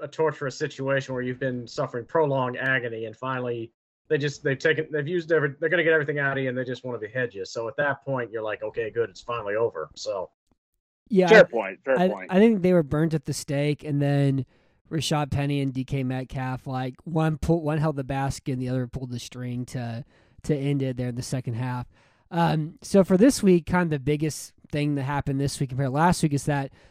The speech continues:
Speaker 2: Tyrod Taylor was the starting quarterback of the Houston Texans.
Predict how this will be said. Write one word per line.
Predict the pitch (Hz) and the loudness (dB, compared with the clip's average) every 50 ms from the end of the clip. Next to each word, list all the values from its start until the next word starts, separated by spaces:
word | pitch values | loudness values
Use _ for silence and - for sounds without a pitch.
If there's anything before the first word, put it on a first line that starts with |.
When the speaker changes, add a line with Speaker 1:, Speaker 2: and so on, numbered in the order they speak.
| _ _ - | _ _ -4
Speaker 2:
Tyrod | - 151 160 160 160 156 147 123 | 0 2 4 6 6 4 4 2
Taylor | 131 143 147 151 151 143 | 0 0 2 4 4 2
was | 135 135 135 123 | 2 -2 -4 -6
the | 131 | -8
starting | - - - 131 131 131 131 | -8 -6 -4 -4 -4 -4 -4
quarterback | 117 - - 139 131 127 123 131 127 123 - | -6 -6 -4 -2 -2 -2 -2 -4 -6 -6 -6
of | 139 127 | -6 -6
the | 123 120 | -4 0
Houston | 127 139 131 - - 135 | 0 0 0 -2 -4 -6
Texans. | 123 - 139 131 120 - - 131 127 123 120 - | -6 -4 -6 -6 -6 -6 -4 -4 -4 -4 -6 -10